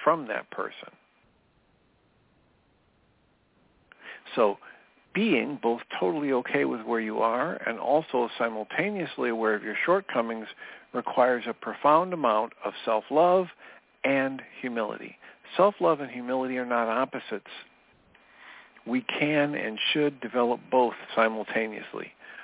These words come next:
In other words, self-acceptance, self-awareness, awareness of your true nature as love,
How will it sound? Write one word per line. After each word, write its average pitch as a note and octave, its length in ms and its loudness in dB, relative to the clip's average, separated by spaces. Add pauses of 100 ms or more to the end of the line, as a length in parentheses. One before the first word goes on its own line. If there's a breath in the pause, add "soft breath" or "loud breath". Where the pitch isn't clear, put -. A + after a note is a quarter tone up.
(120 loud breath)
In A2+ 60 2
other B2 160 8
words, A2+ 220 4 (440 loud breath)
self-acceptance, D3+ 760 4 (2000 soft breath)
self-awareness, C#3+ 800 -2 (120)
awareness C#3+ 560 -2
of C#3+ 140 -6
your C#3+ 140 -6
true E3+ 260 -8
nature D3 400 -6
as C3 160 -8
love, B2 380 2